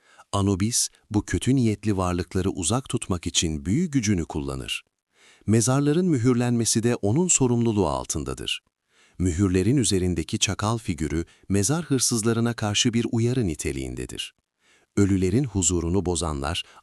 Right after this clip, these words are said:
Anubis'in lanetine uğrayacaklarına inanırlar. Bu korku ve saygı, mezarların yüzyıllarca korunmasını sağlamıştır. Yolculuğun en kritik noktası, iki hakikat salonuna varıştır.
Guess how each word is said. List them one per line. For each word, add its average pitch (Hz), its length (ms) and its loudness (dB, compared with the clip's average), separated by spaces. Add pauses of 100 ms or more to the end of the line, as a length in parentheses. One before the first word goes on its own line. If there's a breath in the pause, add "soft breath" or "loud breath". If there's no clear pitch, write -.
Anubis'in 135 580 2
lanetine 113 480 0
uğrayacaklarına 73 880 -4
inanırlar. 62 680 -8 (520 soft breath)
Bu 113 220 -2
korku 101 440 -2
ve 104 100 0
saygı, 78 500 -2 (200 soft breath)
mezarların 117 580 2
yüzyıllarca 107 760 0
korunmasını 101 640 0
sağlamıştır. 62 840 -4 (320)
Yolculuğun 147 680 0
en 180 240 0
kritik 131 400 -4
noktası, 82 580 -6 (240)
iki 175 260 -4
hakikat 113 560 -6
salonuna 107 560 -2
varıştır. 67 540 -8